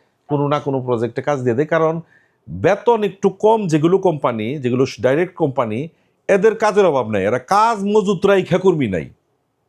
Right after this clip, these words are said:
চাহিদা প্রচুর। আর যেগুলোতে বেতন বেশি, এগুলোতে আমি দেখছি আমেল আইডি ভিসা যেগুলা,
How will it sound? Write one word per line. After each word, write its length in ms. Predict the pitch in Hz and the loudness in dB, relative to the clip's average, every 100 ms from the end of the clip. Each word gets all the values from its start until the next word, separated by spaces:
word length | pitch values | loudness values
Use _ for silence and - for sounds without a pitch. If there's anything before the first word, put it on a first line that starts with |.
| _ _ | _ _
চাহিদা 320 | 214 190 170 | -4 -2 0
প্রচুর। 400 | - 120 95 85 - | 0 -2 -4 -8 -8
আর 180 | - 139 139 | -2 -2 0
যেগুলোতে 680 | 156 170 185 185 190 190 190 _ _ _ _ - | 0 2 2 2 2 0 -6 _ _ _ _ -8
বেতন 680 | 107 160 175 180 175 170 156 _ _ _ 107 | -2 0 2 0 0 -2 -8 _ _ _ 2
বেশি, 640 | 220 269 - 240 175 104 _ _ - | 2 2 2 2 2 -2 _ _ -4
এগুলোতে 540 | 143 156 156 147 151 | 0 2 4 2 2
আমি 140 | 131 127 | 0 0
দেখছি 440 | 131 - - 120 | -2 -4 -4 0
আমেল 240 | 120 120 | 0 0
আইডি 200 | 113 101 | 0 0
ভিসা 260 | 95 92 104 | -2 -2 -2
যেগুলা, 400 | 92 87 90 | 0 -2 -2